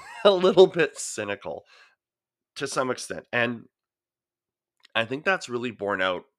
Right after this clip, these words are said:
It's borne out in a lot. I think, you know, for much of the last twenty years, I've been, uh, I've, I've, I've, I, I was very much, uh,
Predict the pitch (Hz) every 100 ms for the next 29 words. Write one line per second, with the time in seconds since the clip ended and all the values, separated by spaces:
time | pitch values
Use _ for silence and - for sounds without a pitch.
0 | _ _ _ _ _ _ - - 180 233
1 | 170 104 95 82 - 90 - 107 - -
2 | _ _ _ _ _ _ _ _ _ _
3 | _ _ _ 107 104 92 80 - 92 87
4 | - - - - - _ _ _ _ _
5 | _ - 113 110 110 104 95 95 - 113
6 | 101 101 95 90 - - 92 87 - 95
7 | 92 90 87 85 80 71 - - 85 80
8 | - _ 90 87 80 - - - _ 82
9 | 82 80 - - - _ - - - -
10 | 92 101 110 101 90 - 80